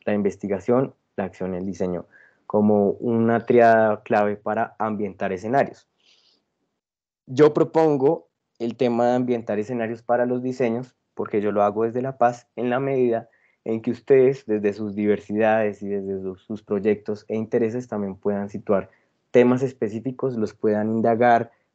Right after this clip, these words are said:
puedan encontrar conexiones, y en esa medida crear una red y un método para poder abordarlo. Entonces, ¿cómo ocurre eso? Entonces, de la, esta parte ya,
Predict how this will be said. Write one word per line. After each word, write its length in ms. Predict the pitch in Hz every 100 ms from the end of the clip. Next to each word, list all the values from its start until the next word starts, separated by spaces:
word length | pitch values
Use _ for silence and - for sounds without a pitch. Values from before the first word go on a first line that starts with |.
| -
puedan 280 | 113 104 110
encontrar 440 | 107 113 104 101
conexiones, 720 | - 110 104 - 113 113 123 _ _ -
y 120 | 110
en 60 |
esa 180 | 110 127
medida 340 | 127 120 123 127
crear 360 | 113 101 92
una 280 | 95 104 104
red 280 | 107 104 101 - _ _ -
y 120 | 101
un 200 | 101 101
método 460 | 110 113 107 104 98
para 260 | 101 95
poder 220 | - 90
abordarlo. 520 | 85 92 113 123 - - _ _ _ _ _ _ _ _ _ _ _ _ _ _
Entonces, 500 | 120 113 117 127 127 _ -
¿cómo 320 | 143 135 123
ocurre 400 | 123 110 113 120
eso? 180 | - 62
Entonces, 440 | - - - 87
de 100 | 98
la, 260 | 95 - - _ _ -
esta 540 | 107 - 127 123 -
parte 400 | - 127 123 143
ya, 260 | 104 90 82